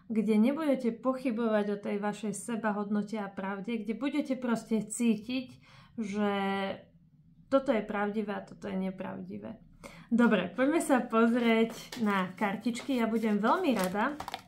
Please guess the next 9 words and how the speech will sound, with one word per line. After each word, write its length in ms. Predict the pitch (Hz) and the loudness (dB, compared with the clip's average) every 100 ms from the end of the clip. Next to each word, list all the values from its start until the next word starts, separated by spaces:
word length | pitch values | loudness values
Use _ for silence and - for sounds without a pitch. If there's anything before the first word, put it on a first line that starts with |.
| _ _ _ _ - | _ _ _ _ -14
Ú, 400 | 254 330 453 220 190 | -6 0 2 2 0
celková 560 | 226 269 349 311 220 - | 2 2 4 4 4 4
energia, 880 | 208 220 220 196 226 214 226 247 214 | 2 4 2 0 0 4 6 4 4
ukazuje 400 | 202 247 254 269 | 2 4 8 6
sa 240 | 262 269 | 6 2
mi 160 | 262 262 | 2 2
tu 80 | |
energia 560 | 254 254 254 226 254 233 | 2 4 2 4 4 4
dúhy, 680 | 196 202 196 175 220 233 - | 2 0 -2 -2 -2 -4 -8